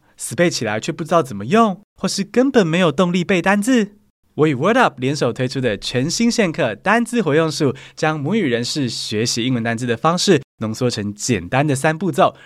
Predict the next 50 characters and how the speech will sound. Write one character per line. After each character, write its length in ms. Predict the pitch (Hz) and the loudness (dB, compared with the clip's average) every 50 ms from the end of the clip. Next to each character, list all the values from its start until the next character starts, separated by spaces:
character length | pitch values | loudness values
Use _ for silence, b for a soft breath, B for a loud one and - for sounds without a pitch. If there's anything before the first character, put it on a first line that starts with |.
| B B | B B
让 100 | 165 151 | -6 -6
你 80 | 120 104 | -4 -6
身 300 | - - - 196 208 208 | -6 -6 -4 -2 0 2
在 160 | 247 226 - | 0 0 0
台 160 | - 160 160 | 0 -2 0
湾 260 | 165 180 185 185 180 - _ _ | 2 2 2 2 0 -4 _ _
也 100 | 131 127 | -4 -2
能 100 | 135 - | -2 -2
够 160 | - 196 196 | -2 -2 -4
透 300 | - - - 269 240 202 | -4 -2 0 0 0 2
过 220 | 240 220 202 175 | 2 2 4 4
网 200 | 156 143 120 110 | 2 2 2 0
络 140 | 131 196 214 | -2 -4 -4
科 240 | 202 - 220 226 208 | -2 0 0 0 0
技、 280 | 214 247 240 208 - - _ _ _ _ | 0 0 0 0 0 -4 _ _ _ _
A 140 | 233 247 254 | 4 4 6
I 240 | 254 247 226 165 - _ _ _ _ | 6 4 4 2 -2 _ _ _ _
以 140 | - 143 139 | -2 -2 -2
及 320 | 135 135 180 214 233 - - | 0 0 0 0 -2 -2 -4
人 240 | 131 127 127 127 160 | 0 0 0 2 2
脑 180 | 170 139 107 | 2 2 2
的 220 | 95 113 - - _ | 0 -2 -6 -6 _
无 240 | - 127 113 117 131 | -6 -4 -2 0 0
限 260 | 135 - 185 160 127 | 2 4 4 4 4
潜 180 | 113 131 113 101 | 4 0 0 0
力， 200 | 139 156 127 - - _ _ _ | 2 0 0 -2 -4 _ _ _
发 140 | 151 147 143 | 2 2 2
展 160 | 131 110 101 | 2 -2 -6
出 200 | - - 127 127 | -6 -6 -4 -4
母 140 | 127 127 139 | -2 -2 -2
语 120 | 131 113 | -2 -2
人 140 | 104 104 104 | -2 -4 -4
士 160 | 104 - 143 | -4 -4 -2
的 220 | 120 110 107 - _ | -2 -2 -4 -4 _
英 180 | - 185 208 214 | -6 -4 -2 -2
文 120 | 196 196 | -2 0
脑。 380 | 190 170 139 143 170 170 - _ _ _ _ _ _ _ _ _ _ _ | 2 2 4 4 4 4 2 _ _ _ _ _ _ _ _ _ _ _
整 140 | - 156 151 | -4 -2 0
堂 100 | 170 190 | 0 0
课 140 | - 294 262 | 2 2 2
的 80 | 220 | 2
稿 240 | - 131 113 110 104 | 2 2 2 2 0
子 140 | - 127 127 | -2 -2 0
呢， 160 | 127 127 131 | 0 0 0
是 180 | 135 147 156 156 | -2 -4 -4 -6
一 80 | 165 170 | -6 -4
修 320 | 147 - - 147 143 143 | -4 -2 -2 -2 -2 -2
再 240 | 135 139 151 127 107 | -2 -2 -2 -2 -2
修 280 | 95 - - 113 104 | -4 -4 -2 -2 0
啊， 180 | 104 98 87 | 0 -2 -2